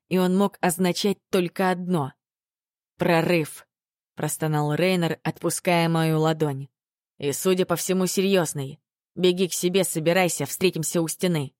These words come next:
«Хорошо». Наверное, что-то такое промелькнуло на моём лице, поскольку зимородок вдруг остановился,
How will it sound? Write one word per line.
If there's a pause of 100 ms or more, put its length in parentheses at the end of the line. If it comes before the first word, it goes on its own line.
(400)
«Хорошо». (580)
Наверное,
что-то
такое
промелькнуло
на
моём
лице,
поскольку
зимородок
вдруг
остановился,